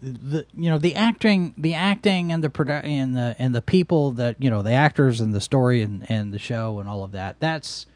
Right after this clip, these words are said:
that's one thing. Those, those, those lists, everybody gets it. You, to,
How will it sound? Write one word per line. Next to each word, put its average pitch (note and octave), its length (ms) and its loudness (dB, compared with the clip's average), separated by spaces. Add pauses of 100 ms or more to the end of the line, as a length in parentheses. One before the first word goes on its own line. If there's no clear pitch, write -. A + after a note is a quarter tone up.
(240)
that's F3 260 -2
one C3+ 160 -6
thing. G2+ 160 -12
Those, F#3+ 400 2
those, F3 420 2 (300)
those E3 400 2
lists, E3 500 2 (600)
everybody F#3 400 8
gets C#3 260 2
it. C3+ 180 0
You, A#2 180 -4 (180)
to, B2 240 2